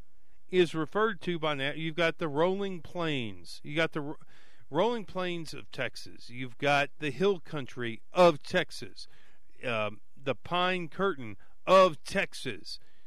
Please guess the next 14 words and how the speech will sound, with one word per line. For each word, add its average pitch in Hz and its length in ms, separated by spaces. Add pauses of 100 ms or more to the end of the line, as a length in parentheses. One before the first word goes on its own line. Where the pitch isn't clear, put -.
(200)
Nowhere 226 400
else 226 260
do 180 100
you 180 200
hear 160 400 (420)
South 139 400
Plains 131 460
of 117 320
Texas. - 720 (560)
I 156 100
don't, 185 140
I 185 200
reject 185 640
it, 240 160